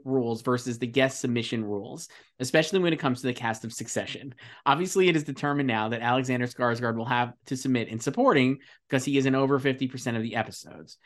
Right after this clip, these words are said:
which is wonderful and he deserves to win. However, on the flip side, shouldn't there be a rule that you have to be in over fifty percent of the episodes to submit for lead or supporting?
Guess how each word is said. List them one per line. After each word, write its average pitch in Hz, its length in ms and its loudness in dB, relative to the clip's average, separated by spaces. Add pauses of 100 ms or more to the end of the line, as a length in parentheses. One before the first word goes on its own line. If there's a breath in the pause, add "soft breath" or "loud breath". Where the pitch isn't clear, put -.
(160 soft breath)
which 127 160 0
is 135 140 2
wonderful 160 400 2
and 131 120 0
he 139 100 -2
deserves 127 420 0
to 127 100 -4
win. 123 380 -6 (320 soft breath)
However, 143 340 6
on 131 100 6
the 127 80 2
flip 190 240 0
side, 113 360 -2
shouldn't 185 260 -2
there 185 140 0
be 139 220 0
a 120 60 -2
rule 113 440 -4 (180 soft breath)
that 110 120 -6
you 123 100 0
have 127 220 4
to 127 60 -6
be 127 120 2
in 127 160 2
over 190 280 6
fifty 151 300 -4
percent 127 360 -4
of 120 120 -4
the 117 140 -6
episodes 117 480 -6
to 123 100 -12
submit 120 340 -4
for 120 140 -4
lead 113 400 -4
or 113 100 -6
supporting? 120 640 -6